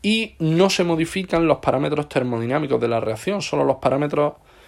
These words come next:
cinéticos, por lo que el catalizador acelera tanto el proceso directo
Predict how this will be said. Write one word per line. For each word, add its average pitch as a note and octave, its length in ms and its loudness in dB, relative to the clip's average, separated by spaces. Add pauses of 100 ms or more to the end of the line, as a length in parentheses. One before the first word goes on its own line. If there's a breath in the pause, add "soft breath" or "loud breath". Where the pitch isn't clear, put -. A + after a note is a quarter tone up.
(140)
cinéticos, B2 680 0
por A2+ 160 -2
lo A2 120 -6
que G#2+ 300 -6
el A2 160 -2
catalizador A2+ 800 0
acelera B2+ 480 2
tanto A#2 300 0
el A2+ 80 0
proceso A#2+ 460 -4
directo C#3 480 -4